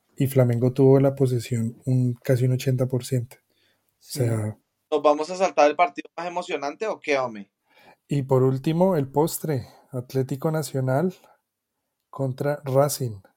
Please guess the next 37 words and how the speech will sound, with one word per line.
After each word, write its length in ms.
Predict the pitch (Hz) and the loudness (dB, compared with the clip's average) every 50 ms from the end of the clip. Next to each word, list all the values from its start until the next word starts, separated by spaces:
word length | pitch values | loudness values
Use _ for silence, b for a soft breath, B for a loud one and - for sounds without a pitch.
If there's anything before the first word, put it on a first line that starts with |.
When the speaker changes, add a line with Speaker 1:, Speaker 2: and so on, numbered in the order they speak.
| _ _ | _ _
Speaker 1:
Cuatro 460 | - - 131 135 131 131 139 139 143 | -2 2 4 4 4 2 2 2 2
dos 240 | 143 143 143 135 135 | 4 4 2 0 -2
lo 100 | 143 139 | -4 -4
ganó 600 | 139 139 135 127 123 120 120 120 120 120 - _ _ _ _ _ _ _ _ _ _ _ _ _ _ _ _ _ | -4 -2 -2 -2 -2 -4 -4 -6 -8 -10 -14 _ _ _ _ _ _ _ _ _ _ _ _ _ _ _ _ _
el 180 | - 135 135 135 | -4 -2 0 0
Nacional, 520 | 139 139 131 135 - 123 120 120 123 123 | 0 -2 -2 -4 -4 -2 -2 -2 -2 -2
que 120 | - - 139 | -4 -4 -4
venía 240 | 139 135 127 120 | -2 -2 -2 -2
ganando 400 | 113 123 127 131 123 117 120 113 | -2 -2 -2 -2 -2 -4 -6 -6
tres 300 | - - 135 135 135 135 - | -4 -2 -2 -2 -2 -2 -2
cero, 400 | 143 139 139 143 170 175 - _ _ _ _ _ _ _ _ _ _ _ _ _ _ _ | -2 0 0 0 -2 -6 -8 _ _ _ _ _ _ _ _ _ _ _ _ _ _ _
y 120 | - 135 131 | -8 -6 0
por 220 | 135 139 123 127 | 2 2 2 4
dos 220 | 120 123 120 - | 2 0 -2 -2
penaltis, 560 | - 135 131 135 139 139 135 135 151 139 127 135 | -2 0 2 2 2 0 0 -4 -6 -6 -6 -6
el 80 | 123 | -6
segundo 260 | - 127 120 117 117 | -6 -6 -6 -6 -6
que 80 | 113 131 | -4 -4
me 100 | 131 135 | -4 -2
pareció 280 | 131 135 123 117 113 110 | -4 -6 -6 -6 -8 -10
un 60 | - | -10
penalti 360 | - 120 120 120 117 - 131 | -8 -8 -6 -8 -8 -8 -8
muy 180 | 123 123 123 120 | -6 -6 -6 -6
tonto, 520 | - - 131 131 131 131 147 151 170 _ _ _ _ _ _ _ _ _ _ _ _ _ _ | -6 -6 -6 -6 -6 -6 -10 -10 -12 _ _ _ _ _ _ _ _ _ _ _ _ _ _
eh, 720 | - 131 123 120 120 117 117 113 113 110 107 107 107 101 - _ _ _ _ _ _ _ _ _ _ _ _ _ _ _ _ _ _ _ _ _ _ _ _ _ _ _ | -10 -6 -6 -4 -4 -4 -6 -6 -8 -8 -10 -10 -12 -16 -18 _ _ _ _ _ _ _ _ _ _ _ _ _ _ _ _ _ _ _ _ _ _ _ _ _ _ _
se 180 | - - - 139 | -4 0 0 2
les 180 | 139 131 135 | 2 0 0
acercaron 520 | 131 117 123 117 - - 127 123 127 131 131 | -2 -2 -4 -4 -4 -2 -2 -2 -2 -2 -2
tres 260 | - 143 143 139 139 | -2 -2 -2 -2 -2
dos 280 | 147 156 180 175 - - | -2 -2 -2 -2 -2 -6
y 40 | 139 | -8
al 80 | 127 | -6
final 640 | - - 123 120 120 117 117 117 117 117 117 120 127 | -6 -8 -6 -6 -4 -4 -4 -4 -4 -6 -6 -4 -4
Nacional 500 | 127 135 131 - 143 135 127 117 113 110 | -4 -4 -4 -4 -4 -4 -4 -4 -4 -4
hizo 220 | 113 113 - - 123 | -6 -8 -8 -8 -8
un 100 | 123 127 | -6 -4
golazo, 640 | 127 131 131 127 127 131 131 131 - 147 151 | -2 0 0 2 0 0 -2 -4 -8 -12 -14